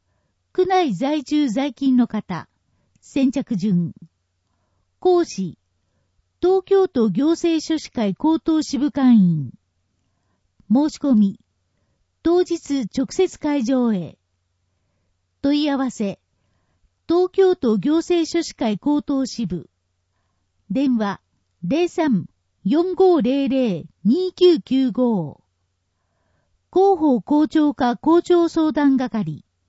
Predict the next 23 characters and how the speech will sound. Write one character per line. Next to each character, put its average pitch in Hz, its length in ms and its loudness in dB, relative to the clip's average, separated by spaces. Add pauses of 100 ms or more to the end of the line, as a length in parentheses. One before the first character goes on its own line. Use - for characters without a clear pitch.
(640)
電 247 280 0
話、 208 240 -6 (520)
零 302 240 -2
三 269 360 -2 (320)
三 359 360 -4
六 370 120 2 (100)
四 254 220 0
七 233 480 0 (320)
四 339 280 0
七 339 280 0
零 240 280 -2
零。 202 440 -6 (1000)
フ - 120 -6
ァ - 40 0
ッ - 40 -20
ク - 100 -20
ス、 - 280 -10 (600)
零 311 240 0
三 262 360 -2 (360)
三 359 360 -4
六 359 220 0
四 254 320 2
七 196 340 2